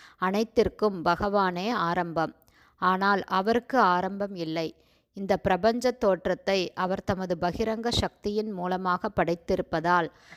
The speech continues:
பிரபஞ்சம் அவரால் படைத்து காத்து அழிக்கப்படுவதாக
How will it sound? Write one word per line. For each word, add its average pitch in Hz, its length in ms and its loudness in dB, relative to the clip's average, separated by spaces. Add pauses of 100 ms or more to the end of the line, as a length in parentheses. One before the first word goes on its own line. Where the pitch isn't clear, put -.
(220)
பிரபஞ்சம் 220 680 2
அவரால் 175 580 0 (680)
படைத்து 202 640 2
காத்து 190 500 0
அழிக்கப்படுவதாக 180 1000 -2